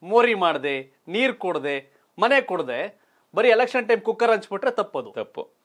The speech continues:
Speaker 1: ಅದು ಎಲ್ಲವನ್ನೂ ಕೊಟ್ಟು ಮನೆ ತುಂಬಾ ಪೀಠೋಪಕರಣ ಎಲ್ಲ ಕೊಟ್ರೆ ತಪ್ಪೇನೈತೆ? ಕೊಡ್ಲಿ ಬಿಡಿ.
Speaker 2: ಒಳ್ಳೇದಾಗ್ಲಿ, ಜನರಿಗೆ ಒಳ್ಳೇದಾದ್ರೆ ಆಯ್ತು.
Speaker 1: ಜನ
Speaker 2: ಯಾರು
Speaker 1: ಐದು ವರ್ಷಕ್ಕೊಂದ್ಸಲ ಹೊಸ ಕುಕ್ಕರ್ ಯೂಸ್ ಮಾಡ್ಲಿ ಬಿಡಿ.
Speaker 2: ಅಷ್ಟೇ.
Speaker 1: ಕುರಿ ಅಂಕಶ ಇವ್ರು
Speaker 2: ಹ್ಮ್.
Speaker 1: ಕೊಡ್ಲಿ.
Speaker 2: ಹ್ಮ್.
Speaker 1: ಆದ್ರೆ ಜನ ಕೆಲ್ಸ ಮಾಡ್ದೆ, ಕಮಿಷನ್ ತಗೊಂಡು,
Speaker 2: ಕಮಿಷನ್, ಹ್ಮ್.
Speaker 1: ಲೂಟಿ ಮಾಡಿ ಕೆಲ್ಸ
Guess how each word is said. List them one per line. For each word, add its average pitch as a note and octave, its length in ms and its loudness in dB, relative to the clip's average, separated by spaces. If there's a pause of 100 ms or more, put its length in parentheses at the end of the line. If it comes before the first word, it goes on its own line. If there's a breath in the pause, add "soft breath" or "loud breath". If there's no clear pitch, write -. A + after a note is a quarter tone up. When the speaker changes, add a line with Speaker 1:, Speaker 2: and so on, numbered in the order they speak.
(460)
Speaker 1:
ಅದು C3+ 100 -12
ಎಲ್ಲವನ್ನೂ C4+ 560 4
ಕೊಟ್ಟು C4+ 320 2
ಮನೆ G3+ 200 4
ತುಂಬಾ B3 380 4
ಪೀಠೋಪಕರಣ A#3 560 0
ಎಲ್ಲ G#3+ 180 0
ಕೊಟ್ರೆ G#3 340 -4
ತಪ್ಪೇನೈತೆ? A#3 560 -2
ಕೊಡ್ಲಿ A#3+ 280 2
ಬಿಡಿ. F3 80 2
Speaker 2:
ಒಳ್ಳೇದಾಗ್ಲಿ, B2 260 0
ಜನರಿಗೆ B2+ 280 -4
ಒಳ್ಳೇದಾದ್ರೆ C3 340 0
ಆಯ್ತು. G#2+ 160 -6
Speaker 1:
ಜನ C4+ 200 4
Speaker 2:
ಯಾರು C4+ 180 6
Speaker 1:
ಐದು C4+ 120 4
ವರ್ಷಕ್ಕೊಂದ್ಸಲ B3+ 400 2
ಹೊಸ B3 220 2
ಕುಕ್ಕರ್ B3 280 0
ಯೂಸ್ G#3 140 -2
ಮಾಡ್ಲಿ F#3+ 220 -2
ಬಿಡಿ. G3 300 -8
Speaker 2:
ಅಷ್ಟೇ. - 380 -12 (160)
Speaker 1:
ಕುರಿ C4 180 -4
ಅಂಕಶ G3 260 -8
ಇವ್ರು B3+ 140 0
Speaker 2:
ಹ್ಮ್. G#3 60 -4
Speaker 1:
ಕೊಡ್ಲಿ. E3+ 260 -4
Speaker 2:
ಹ್ಮ್. A2+ 380 -12 (320)
Speaker 1:
ಆದ್ರೆ D3 200 -4
ಜನ D#3 220 -4
ಕೆಲ್ಸ G3+ 440 0
ಮಾಡ್ದೆ, A3+ 480 2 (360)
ಕಮಿಷನ್ C#4 420 2
ತಗೊಂಡು, - 180 2
Speaker 2:
ಕಮಿಷನ್, F#3 300 0
ಹ್ಮ್. - 360 -6
Speaker 1:
ಲೂಟಿ D#4+ 360 2
ಮಾಡಿ B3 480 2 (280)
ಕೆಲ್ಸ A3+ 260 0